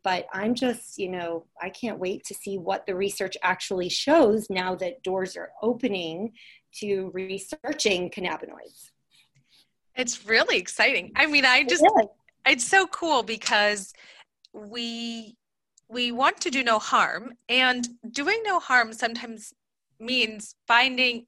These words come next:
Speaker 2: going outside the box to do no harm. It's
Speaker 1: Right.
Speaker 2: harmful if we don't do anything.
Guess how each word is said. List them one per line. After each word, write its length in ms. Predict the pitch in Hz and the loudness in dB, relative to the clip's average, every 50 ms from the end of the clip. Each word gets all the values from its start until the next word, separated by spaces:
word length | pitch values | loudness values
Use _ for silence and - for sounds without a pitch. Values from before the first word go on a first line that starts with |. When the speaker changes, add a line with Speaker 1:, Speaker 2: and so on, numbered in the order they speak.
| _ - 214 | _ -16 -10
Speaker 2:
going 320 | 214 247 262 349 339 285 | -6 -4 -2 -2 0 2
outside 340 | 262 240 214 240 254 220 - | 2 2 2 4 2 2 2
the 80 | 196 185 | 0 -4
box 540 | - 226 240 247 208 214 - - - - - _ _ - | 0 4 6 6 6 4 2 -2 -14 -16 -18 _ _ -4
to 240 | - 254 247 233 240 - _ _ - | -2 0 0 -2 -2 -10 _ _ -4
do 160 | 247 254 233 | -2 0 2
no 160 | 226 220 254 | 2 2 2
harm. 380 | - 269 269 311 285 196 196 190 - - - - - - | 4 4 4 6 4 2 0 -6 -16 -18 -16 -18 -8 -4
It's 180 | - 269 240 - | -4 -2 -2 0
Speaker 1:
Right. 60 | - | 2
Speaker 2:
harmful 440 | 269 269 285 359 - 403 349 294 269 | 4 4 2 2 2 2 2 2 2
if 100 | 247 254 | 0 -2
we 100 | 254 240 | -2 0
don't 280 | 240 233 233 233 233 | 2 0 0 -2 -4
do 200 | - 254 254 247 _ - 254 | -6 -6 -8 -8 _ -4 0
anything. 760 | 247 302 403 523 427 254 - - 214 147 98 - - 240 | 0 0 0 0 -2 -4 -4 -2 -4 -4 -4 -6 -14 -18